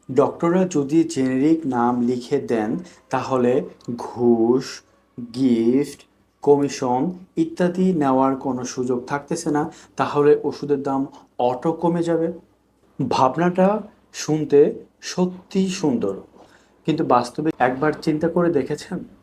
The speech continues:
যদি ডাক্তাররা জেনেরিক নাম লিখে দেয়, তখন রোগী যাবে ফার্মেসিতে এবং ওই ফার্মেসি থেকে ঠিক করা হবে কোন কোম্পানির ওষুধ দেয়া হবে। আর বাজারে আছে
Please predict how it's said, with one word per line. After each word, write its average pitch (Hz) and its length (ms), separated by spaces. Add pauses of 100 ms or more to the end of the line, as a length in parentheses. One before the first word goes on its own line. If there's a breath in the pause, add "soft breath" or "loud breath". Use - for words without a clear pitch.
(280)
যদি 147 300
ডাক্তাররা 170 520
জেনেরিক 147 520
নাম 139 220
লিখে 127 320
দেয়, 117 400 (240 loud breath)
তখন 139 560 (200 loud breath)
রোগী 139 300
যাবে 160 300
ফার্মেসিতে 127 760 (220 loud breath)
এবং 135 340
ওই 220 400 (140)
ফার্মেসি 165 540
থেকে 185 260
ঠিক 160 280
করা 139 160
হবে 135 480 (160 loud breath)
কোন 240 360
কোম্পানির 151 640
ওষুধ 147 420
দেয়া 113 220
হবে। 104 360 (480 loud breath)
আর 123 280 (240 loud breath)
বাজারে 139 580
আছে 143 460